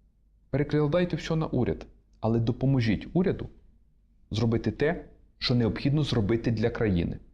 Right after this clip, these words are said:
Знеболюючі таблетки більше ніхто нікому давати не буде. Ми або вилікуємо організм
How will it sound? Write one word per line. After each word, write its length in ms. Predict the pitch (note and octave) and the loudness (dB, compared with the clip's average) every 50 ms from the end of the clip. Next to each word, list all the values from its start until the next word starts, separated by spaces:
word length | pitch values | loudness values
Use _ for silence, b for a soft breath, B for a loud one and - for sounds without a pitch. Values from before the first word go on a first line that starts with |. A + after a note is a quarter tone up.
| - - | -6 -4
Знеболюючі 720 | - - C#3+ D3+ D3 D3+ F#3 E3+ D3 C3 B2+ - - - | 0 2 4 4 4 6 4 4 4 2 2 0 -2 -2
таблетки 520 | - B2+ A#2 B2+ D#3+ G3 G3 - - - - | -2 -2 0 2 2 0 0 -2 -4 -4 -2
більше 320 | G2 A2+ B2 A2+ - C3 | -2 -2 0 0 0 0
ніхто 220 | A#2+ A2 - F3 F3+ | -2 -2 0 0 0
нікому 340 | D#3+ A#2+ - D3+ D3 D#3 | 0 0 0 0 0 0
давати 280 | A#2+ A2 G#2+ A#2+ A#2+ - | 2 2 2 2 2 0
не 80 | C#3+ B2 | 0 0
буде. 240 | G2+ F2+ D#2 D#2 - - - _ _ b b b b b | 2 0 0 -2 -6 -10 -18 _ _ b b b b b
Ми 220 | - C#3 D#3+ E3 - | 0 2 2 2 2
або 200 | D3 B2+ B2+ B2 | 2 2 2 2
вилікуємо 640 | A2 A#2+ B2+ A#2+ A2+ A2+ - - B2 A2+ G#2+ - - | 2 2 2 4 2 2 2 2 2 2 2 2 0
організм 460 | A2 G#2 G2+ B2 B2 C#3+ E3+ F3 | 0 0 0 0 0 0 0 -2